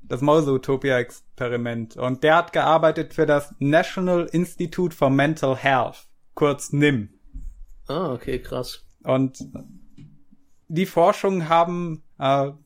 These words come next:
Speaker 1: Ende der vierziger und in den fünfziger Jahren stattgefunden, wurden aber zweiundsechzig erst veröffentlicht, weil die Experimente haben ja la-,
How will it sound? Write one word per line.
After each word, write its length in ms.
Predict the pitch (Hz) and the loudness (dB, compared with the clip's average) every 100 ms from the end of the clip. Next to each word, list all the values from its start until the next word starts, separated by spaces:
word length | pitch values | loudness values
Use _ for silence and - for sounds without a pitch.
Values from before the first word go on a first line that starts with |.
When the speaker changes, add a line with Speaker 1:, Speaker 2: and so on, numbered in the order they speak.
| - | -4
Speaker 1:
Ende 280 | 175 220 190 | 2 4 4
der 140 | 160 | 2
vierziger 580 | - 214 226 226 214 196 | 0 -4 -2 0 2 2
und 100 | 180 | 0
in 120 | 180 | -2
den 120 | 160 | -2
fünfziger 520 | 165 233 - 220 185 | -2 -6 -6 -4 -2
Jahren 280 | 170 165 156 | 2 2 2
stattgefunden, 840 | 151 - 170 - 208 - 208 - 160 | -2 0 0 0 -6 -2 -2 -2 0
wurden 260 | 175 175 | 0 0
aber 460 | 151 156 156 156 - - _ _ _ - | 0 4 4 4 -4 -20 _ _ _ -10
zweiundsechzig 1160 | - 156 180 175 151 175 - - 190 185 - | 0 4 4 2 0 0 -4 -6 -4 -4 0
erst 280 | 156 156 - | 2 2 0
veröffentlicht, 600 | 139 135 127 107 - - | -2 -2 -4 -8 -10 -4
weil 120 | 120 | -4
die 100 | 135 | -2
Experimente 600 | 139 - 151 131 139 139 | -4 -2 -2 2 2 4
haben 160 | 127 131 | 4 4
ja 140 | 127 | 4
la-, 360 | 120 127 127 | 4 4 2